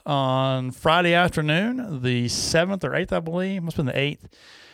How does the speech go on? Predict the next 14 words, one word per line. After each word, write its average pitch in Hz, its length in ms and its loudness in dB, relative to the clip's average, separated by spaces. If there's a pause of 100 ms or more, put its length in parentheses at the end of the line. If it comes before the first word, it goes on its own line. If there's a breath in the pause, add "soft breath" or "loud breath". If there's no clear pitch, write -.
(160 soft breath)
And, 135 440 2
um, 120 760 2
sat - 140 -4
in 156 80 -2
the 160 60 0
airport 165 280 -2
for - 80 -2
eight 160 140 2
hours. 170 340 4
They 127 100 2
finally 135 280 0
canceled 190 400 0
the 170 80 0
flight. - 560 -2